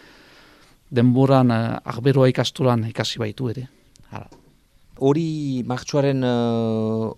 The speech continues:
Speaker 2: ogoian, bon, eh, laburbiltzeko, eh, hitzorduaren berri e-, eman dugu. Arberoa ikastola, bon, nola doa? Beraz, eh, hirurogei bat haur,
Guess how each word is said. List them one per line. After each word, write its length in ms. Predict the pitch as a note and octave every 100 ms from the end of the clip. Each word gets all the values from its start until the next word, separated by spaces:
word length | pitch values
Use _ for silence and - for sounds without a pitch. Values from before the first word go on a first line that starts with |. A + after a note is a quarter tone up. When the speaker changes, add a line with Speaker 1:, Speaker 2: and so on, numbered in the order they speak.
| C3+
Speaker 2:
ogoian, 420 | B2+ C3 C3 A3+ - - _ _ _ _ _
bon, 180 | G2+ G2 - - - -
eh, 400 | A2+ A2+ G2+ G2 G2
laburbiltzeko, 880 | G2+ A#2 A#2 A#2 B2+ - C#3 C#3+ C3+ B2+ A#2
eh, 320 | A2 G#2 G#2
hitzorduaren 680 | A2 C3+ A#2+ C#3 B2+ C3 A#2+
berri 460 | B2 B2 C3 A#2+
e-, 40 | A#2 A2
eman 300 | A#2+ B2 A#2+
dugu. 420 | A#2 A2+ D#3+ G#3+ - - - -
Arberoa 1080 | - A#2+ B2+ C3+ C#3 C3 B2 A#2+ A#2 A2 A2 -
ikastola, 540 | A2+ B2 - C#3+ F3 G3 -
bon, 180 | A#2+ C3+
nola 540 | C#3+ C3 B2 A#2 A#2 A2+
doa? 240 | A#2 C3 F#3 - _ - _
Beraz, 280 | - B2+ -
eh, 320 | C3+ A#2 A2+ A2 - - _ _
hirurogei 400 | B2+ C#3 C#3+ D3
bat 180 | C3 - C3
haur, 300 | F3+ F#3+